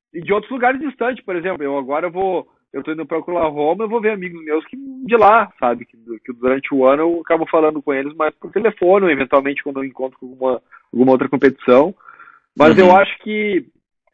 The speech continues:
Speaker 1: aqui no Brasil tem, a, que nem eu falando um português bem claro, a, no Brasil, a, na minha atividade, falando da minha, da minha vivência profissional, tem muita cultura do fura-olho,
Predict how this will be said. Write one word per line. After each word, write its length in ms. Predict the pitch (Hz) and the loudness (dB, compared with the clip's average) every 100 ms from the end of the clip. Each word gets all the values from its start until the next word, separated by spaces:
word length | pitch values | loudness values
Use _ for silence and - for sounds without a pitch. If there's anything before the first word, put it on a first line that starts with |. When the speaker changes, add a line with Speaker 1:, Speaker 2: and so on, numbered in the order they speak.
| _ _ - | _ _ -10
Speaker 1:
aqui 280 | 139 - | -10 -6
no 100 | 247 | -4
Brasil 460 | 220 214 156 151 208 | 0 -2 -2 -6 -6
tem, 160 | 202 196 | -6 -6
a, 220 | 170 147 160 147 143 | -6 -8 -12 -16 -10
que 80 | |
nem 120 | 147 156 | -6 -4
eu 260 | 156 139 131 | -4 -6 -2
falando 320 | 135 143 160 | 0 2 0
um 400 | 135 110 110 120 | -6 -10 -12 -6
português 420 | 143 139 143 143 135 | 0 2 4 4 4
bem 140 | 147 | 0
claro, 460 | 131 135 165 180 156 | 4 6 6 4 -2
a, 720 | 104 120 131 131 127 104 87 - _ _ | -8 -2 2 2 2 -2 -10 -16 _ _
no 320 | 127 135 131 | -4 -4 -2
Brasil, 580 | 139 160 143 160 170 147 - _ | 2 2 2 0 0 -2 -6 _
a, 80 | 110 | -8
na 180 | 127 131 | -4 -2
minha 160 | 151 196 | 0 0
atividade, 560 | - 156 123 131 185 | 0 0 4 4 4
falando 160 | 131 131 | -2 -4
da 60 | |
minha, 260 | 123 156 156 | -4 -4 -4
da 260 | 123 113 120 | -8 -4 -2
minha 140 | 139 | -2
vivência 440 | 151 127 131 165 | -2 0 0 -2
profissional, 560 | 175 135 - 117 123 175 _ _ _ _ | -4 -4 -4 -4 -4 -4 _ _ _ _
tem 140 | 156 | 2
muita 260 | 156 190 202 | 4 2 0
cultura 400 | 202 185 190 175 | -2 0 2 4
do 100 | 156 | 2
fura-olho, 640 | - 165 131 139 196 262 | 2 6 6 6 4 -2